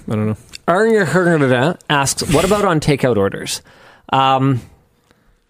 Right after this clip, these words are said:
Speaker 2: if it's a place that I go regularly, um,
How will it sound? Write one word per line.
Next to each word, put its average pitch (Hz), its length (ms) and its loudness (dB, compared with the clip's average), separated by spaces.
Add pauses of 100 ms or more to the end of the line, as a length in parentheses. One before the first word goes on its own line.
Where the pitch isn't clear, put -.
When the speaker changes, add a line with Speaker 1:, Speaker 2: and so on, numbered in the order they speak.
(720)
Speaker 2:
if 185 140 0
it's 202 140 -2
a 190 60 0
place 196 300 0
that 214 100 2
I 202 80 0
go 170 180 2
regularly, 156 880 0 (1120)
um, 123 600 2